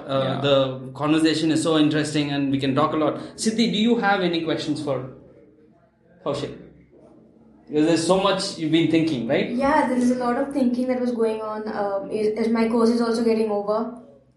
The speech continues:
Speaker 3: So, yeah, one thing that I learned, especially from Suresh, is that not to wait for perfection.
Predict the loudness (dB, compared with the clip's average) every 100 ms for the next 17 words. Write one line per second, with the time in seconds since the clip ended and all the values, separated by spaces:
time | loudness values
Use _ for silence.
0 | _ _ -16 -8 0 2 4 4 4 4
1 | 4 2 2 2 2 2 2 2 2 2
2 | 0 -8 -20 -18 -4 -2 0 -2 -2 -2
3 | 0 0 -2 -2 -2 -2 -4 -10 -20 -20
4 | _ -4 0 0 -2 -12 -20 -10 -2 0
5 | 2 2 2 0 -2 0 0 2 0 0
6 | -4 -4 -8 -18